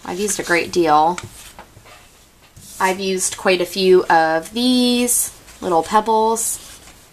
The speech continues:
things, and these were from, like, two kits ago, and I pulled them back out, so I'm almost done with those.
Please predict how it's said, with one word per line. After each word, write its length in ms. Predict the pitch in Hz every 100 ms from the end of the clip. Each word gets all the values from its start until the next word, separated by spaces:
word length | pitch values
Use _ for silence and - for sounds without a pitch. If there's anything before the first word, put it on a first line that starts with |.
| - 247
things, 560 | 233 226 226 226 - - - - -
and 180 | 214 220
these 280 | 247 302 -
were 120 | 269
from, 300 | 254 214 208
like, 300 | 180 165 165 -
two 220 | - 269 226
kits 300 | - 165 -
ago, 380 | - 147 151
and 100 | 165
I 80 | 160
pulled 220 | 165 175
them 160 | 160 151
back 260 | 156 - -
out, 300 | - - -
so 100 | 165
I'm 160 | 170
almost 340 | 170 175 - -
done 180 | 165
with 200 | 160 -
those. 540 | 170 156 180 359 -